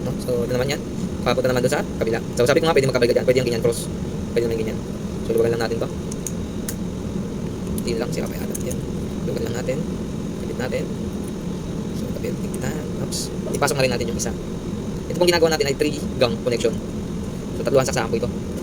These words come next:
Yan. Nakikita nyo. Suksok natin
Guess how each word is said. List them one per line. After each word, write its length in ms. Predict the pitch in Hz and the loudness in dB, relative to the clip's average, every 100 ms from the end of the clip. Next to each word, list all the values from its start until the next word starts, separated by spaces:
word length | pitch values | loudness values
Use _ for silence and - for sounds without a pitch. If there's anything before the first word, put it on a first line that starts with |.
| - - - - - - - | -2 -2 -2 -4 -4 -4 -4
Yan. 240 | 107 110 - - - | -2 -2 -2 -2 -2
Nakikita 240 | 117 113 110 | -2 -2 -2
nyo. 120 | 113 - - 180 - - - - - - - - - - - - - - - - - - - - - - 185 185 - - - - - - - - | -2 -2 -4 -4 -4 -4 -4 -4 -4 -4 -4 -4 -4 -4 -4 -4 -4 -4 -4 -6 -6 -4 -4 -4 -4 -4 -4 -4 -4 -4 -6 -6 -6 -6 -6 -4
Suksok 200 | - - | -4 -2
natin 100 | - | -2